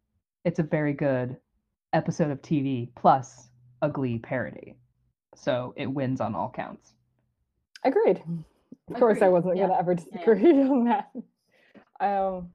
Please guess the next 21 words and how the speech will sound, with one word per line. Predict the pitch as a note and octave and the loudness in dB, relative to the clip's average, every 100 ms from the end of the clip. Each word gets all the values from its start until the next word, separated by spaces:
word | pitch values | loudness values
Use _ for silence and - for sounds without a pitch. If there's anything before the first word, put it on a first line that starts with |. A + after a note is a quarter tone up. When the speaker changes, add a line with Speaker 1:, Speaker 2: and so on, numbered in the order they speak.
| D3 F3 | -14 -4
Speaker 2:
well, | A3+ G#3+ | 0 0
depending | G3+ B3 D4 C#4+ | -2 -2 0 -2
on | B3 | -4
how | A#3+ A3+ | -4 -4
well | G#3 G3 | -4 -4
this, | F#3+ F#3 - | -6 -8 -6
this | F3 F3 - | -4 -4 -4
episode, | F3 F3 E3+ E3+ D#3+ D#3+ D#3+ - - | -6 -6 -8 -4 -2 -2 -4 -8 -8
um, | D#3 D3+ D3 D3 - | -6 -4 -6 -8 -12
went | E3 E3 D#3 E3 - - _ - | -6 -2 0 -2 -12 -20 _ -8
as | D#3+ | -6
far | - D#3 D3+ | -2 0 2
as, | D3+ D#3+ - | 0 -4 -6
uh, | D#3 | -4
our | D3+ D#3+ | -2 -2
taping | D3+ E3 D#3 E3+ D#3 | -2 -2 0 0 0
and, | D3+ C#3+ | -2 -4
and | D#3+ | -4
you | D3+ | -2
guys | D3+ D3+ | -4 -2
listening, | D#3 - D3+ D3 | -4 -6 -8 -8